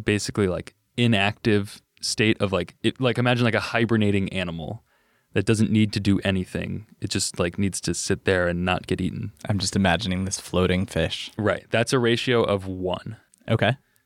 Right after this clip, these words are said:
Speaker 1: But in order to do, like, actual activities like reproduce or defend yourself or go eat food, anything you need to actually survive and, and perpetuate your species,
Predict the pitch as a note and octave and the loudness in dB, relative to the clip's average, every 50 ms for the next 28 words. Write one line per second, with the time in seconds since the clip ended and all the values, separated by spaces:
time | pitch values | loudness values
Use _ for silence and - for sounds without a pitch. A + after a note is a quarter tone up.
0 | _ _ - A#2 A2 A2+ A#2+ B2+ C3+ D3 D3+ C#3+ C3 A2 A2+ A#2 A#2 A#2 A#2 G#2+ | _ _ -2 0 2 2 2 2 2 2 2 2 0 2 2 2 2 4 2 2
1 | F#2 F#2 - - - A2+ - - - - A#2 G#2+ G2+ G2 F2+ F#2+ G2+ - - - | 0 -2 -4 -2 -2 -2 -2 -2 -2 -2 0 0 0 0 0 -2 -6 -6 -2 -2
2 | A#2 G#2+ A#2 B2 B2 B2 - - F#2 - - F#2 G2+ G#2 G2+ - - G2 F#2 F#2+ | -2 0 2 2 0 2 0 -2 -2 -2 -4 -2 0 0 0 2 0 0 0 0
3 | F#2 G2 G#2+ A2+ - - - - - _ _ - - G2+ F#2+ F2+ F2 F2+ F2+ - | 0 0 0 -2 -2 -6 -10 -10 -12 _ _ -6 0 2 2 4 2 0 0 -2
4 | G2 - - - F#2 F#2+ G2+ G#2+ G#2+ - - A#2+ A2 A2 A2 A2 - - - - | -4 -4 -2 -2 -2 2 2 2 2 2 4 4 4 4 4 0 -2 -8 -4 -4
5 | F#2+ F#2 F#2 - F#2+ F#2 F2+ F2+ F2+ F2+ F2+ _ _ _ _ _ _ - A2+ G#2+ | -2 -2 -2 0 0 2 2 2 0 -2 -6 _ _ _ _ _ _ -2 -2 -2
6 | - - - - - - F#2+ F#2+ G2 A2 A2+ B2 B2 B2+ _ _ _ _ _ _ | -2 -4 -12 -14 -6 -4 -2 0 0 2 0 0 -2 -4 _ _ _ _ _ _
7 | _ - - - - A#2+ B2 A#2+ B2+ A#2 A2 G#2 G#2 G2 - G#2 - G2 G2+ - | _ -14 -14 -6 -2 0 2 2 4 2 4 2 2 0 -2 -6 -2 -2 -4 -2
8 | - A2 G2+ - - G2 F#2 F2+ F2 F#2+ F#2 F#2 F2+ E2+ - _ - - F#2+ F2+ | -2 -4 -4 -2 -2 -2 0 0 0 0 0 -2 -4 -6 -8 _ -6 -4 -4 -4
9 | F2 - _ _ - A2 - - A2 G2+ - - G#2 F#2 - F#2 - - - G2+ | -4 -8 _ _ -6 -4 -2 0 -2 -2 0 0 -2 -2 -2 -4 -10 -4 -4 -2
10 | G2+ - - B2 B2 C3 - | -2 0 2 2 0 0 -2